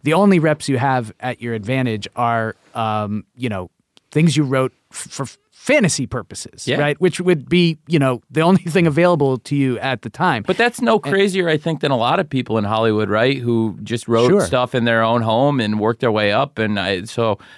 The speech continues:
Speaker 2: I think it's like, to me, it's a very different situation because, uh, in wrestling,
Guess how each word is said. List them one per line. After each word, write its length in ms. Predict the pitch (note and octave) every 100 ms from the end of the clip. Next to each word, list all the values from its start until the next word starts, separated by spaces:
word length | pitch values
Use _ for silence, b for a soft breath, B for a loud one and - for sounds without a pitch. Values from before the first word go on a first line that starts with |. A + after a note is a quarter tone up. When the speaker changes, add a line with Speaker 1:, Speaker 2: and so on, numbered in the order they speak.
| B B
Speaker 2:
I 80 | A2+
think 200 | D3 C#3+
it's 180 | B2+ -
like, 320 | A#2+ A2+ - -
to 100 | B2
me, 380 | A#2 D3 C#3+ C3+ b b b -
it's 240 | B2+ -
a 60 | A2
very 220 | C3+ C#3+
different 260 | C3+ C3+
situation 560 | - C3+ B2 C3 D#3 B2
because, 420 | G#2+ B2 A#2 G#2 b b b -
uh, 340 | A2 G2+ F2 - -
in 180 | B2+ A#2
wrestling, 600 | C3 D3+ D3 C3 B2